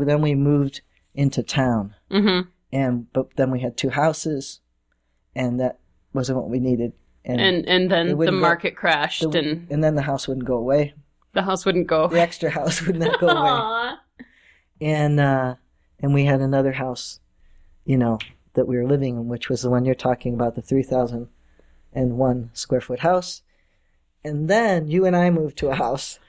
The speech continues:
Speaker 2: Yes, we moved to a house.
Speaker 1: Yes, and we stayed there for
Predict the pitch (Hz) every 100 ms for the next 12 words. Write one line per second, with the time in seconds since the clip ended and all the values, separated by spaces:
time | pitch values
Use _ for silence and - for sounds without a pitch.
0 | - - 196 196 185 180 208 220 220 202
1 | 202 185 175 165 147 151 - 170 160 143
2 | - 151 151 - 160 151 143 151 147 -
3 | 135 127